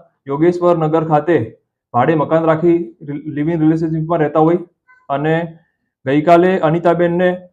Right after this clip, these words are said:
રોહન સાથે બોલાચાલી થતા એને ઘરેથી જતો રહેવા કહેતા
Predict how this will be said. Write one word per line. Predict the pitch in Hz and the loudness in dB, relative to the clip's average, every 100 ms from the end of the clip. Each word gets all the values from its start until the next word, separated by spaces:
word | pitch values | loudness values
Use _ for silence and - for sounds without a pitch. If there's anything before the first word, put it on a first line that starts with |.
| _ _ _ _ _ _ _ | _ _ _ _ _ _ _
રોહન | 139 143 170 170 | -4 0 2 2
સાથે | 160 156 | 2 2
બોલાચાલી | 165 151 160 160 160 | 2 2 2 4 4
થતા | 160 160 185 - _ _ _ _ _ | 2 2 0 -2 _ _ _ _ _
એને | 143 151 | -4 -2
ઘરેથી | 143 143 160 | 0 0 0
જતો | 143 151 170 | 0 0 0
રહેવા | 165 165 | 2 2
કહેતા | 156 156 | 0 2